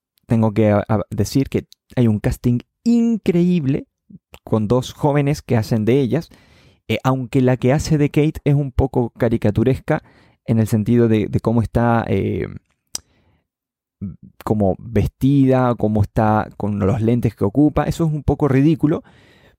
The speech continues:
pero no tanto. Yo creo que es como un poco este efecto, eh,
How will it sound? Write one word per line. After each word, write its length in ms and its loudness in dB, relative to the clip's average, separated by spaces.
pero 240 2
no 420 0
tanto. 460 -2
Yo 160 0
creo 160 2
que 80 -2
es 60 -4
como 260 -4
un 160 -6
poco 240 -2
este 160 -6
efecto, 560 -4
eh, 400 4